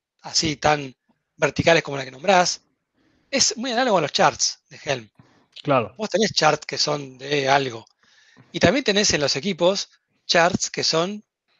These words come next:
Speaker 1: genéricos para microservicio. Y cada proyecto lo reutiliza. Bueno, tenés las dos posibilidades acá también. Eh, le vemos más la beta a la segunda,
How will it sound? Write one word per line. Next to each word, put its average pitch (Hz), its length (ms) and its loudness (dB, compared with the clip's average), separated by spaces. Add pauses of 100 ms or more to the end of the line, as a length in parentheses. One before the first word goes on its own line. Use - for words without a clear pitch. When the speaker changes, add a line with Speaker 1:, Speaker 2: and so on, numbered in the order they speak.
Speaker 1:
genéricos 180 580 -4
para 147 160 0
microservicio. 135 600 -2 (1000)
Y 156 160 -20
cada 151 840 4
proyecto 196 760 -6 (180)
lo 143 220 -12
reutiliza. 135 640 -2 (1120)
Bueno, 185 200 2
tenés 226 220 2
las 202 80 4
dos 202 100 2
posibilidades 160 400 -2
acá 147 100 -4
también. 143 300 -6 (1160)
Eh, 127 520 -14 (580)
le 135 140 -2
vemos 190 280 4
más 165 200 2
la 143 140 4
beta 202 400 6
a 170 260 2
la 135 160 0
segunda, 135 580 -6